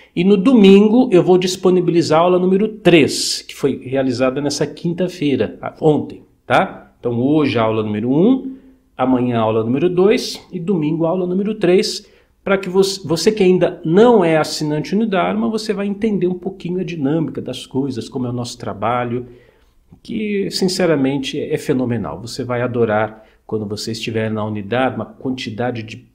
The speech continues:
de materiais, de cursos, de palestras, de vídeos, videoaulas que você vai encontrar lá, pro seu crescimento, pra você se dar bem na vida.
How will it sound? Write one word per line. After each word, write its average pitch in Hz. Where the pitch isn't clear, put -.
de -
materiais, 113
de -
cursos, 120
de -
palestras, 107
de 127
vídeos, 113
videoaulas 123
que -
você 113
vai 113
encontrar 107
lá, 117
pro -
seu 156
crescimento, 160
pra 120
você 135
se 170
dar 165
bem 147
na 113
vida. 117